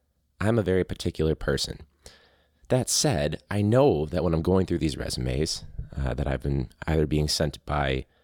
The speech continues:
people that I've reached out to, um, like former professors or my principal herself, uh, sending resumes, I'm going through and I,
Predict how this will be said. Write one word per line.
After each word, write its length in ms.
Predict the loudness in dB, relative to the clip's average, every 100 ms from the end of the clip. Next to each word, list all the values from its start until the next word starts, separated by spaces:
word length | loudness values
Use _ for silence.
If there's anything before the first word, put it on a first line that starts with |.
| _ _ -6
people 200 | 0 2
that 100 | 2
I've 120 | 0
reached 220 | -4 0
out 180 | 0 0
to, 360 | 0 2 4 0 -6 _ _ -10
um, 500 | -8 -8 -10 -10 -14 _ -4
like 160 | -4 -6 -20 _
former 220 | -4 -2
professors 680 | -2 0 0 2 2 0 -4 _ _ _ _ -4
or 380 | 0 2 0 -6 _ _ _ _
my 60 | -4
principal 540 | -4 -2 -2 -2 -4 -4
herself, 560 | -2 2 2 0 -4 -16 _
uh, 160 | -10 -6
sending 320 | -2 0 2
resumes, 500 | 2 0 0 -2 -2 -8 -20 _ _ 0
I'm 80 |
going 260 | 4 4 4
through 180 | 4 4
and 100 | 4
I, 140 | 2